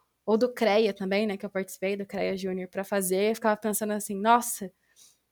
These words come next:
e se não tivesse aceitado, né, às vezes eu estaria mais de boa." Só que,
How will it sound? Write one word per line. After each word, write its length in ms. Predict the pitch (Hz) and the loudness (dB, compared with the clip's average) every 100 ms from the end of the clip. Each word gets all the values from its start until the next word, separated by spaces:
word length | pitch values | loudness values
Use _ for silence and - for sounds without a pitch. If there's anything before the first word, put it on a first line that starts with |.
| _ - | _ -8
e 80 | 220 | -4
se 140 | - | 0
não 80 | 269 | 2
tivesse 320 | 262 262 254 | 2 2 2
aceitado, 840 | 240 254 233 233 185 196 226 214 196 | 2 2 0 0 2 4 4 4 2
né, 140 | 202 | 0
às 80 | 202 | 2
vezes 180 | 196 196 | 0 0
eu 40 | |
estaria 280 | 208 214 208 | -2 0 0
mais 200 | 214 208 | 0 0
de 80 | 208 | -2
boa." 520 | 208 175 185 208 180 185 | 0 2 2 0 -2 -6
Só 220 | - 220 | 2 4
que, 160 | - | 4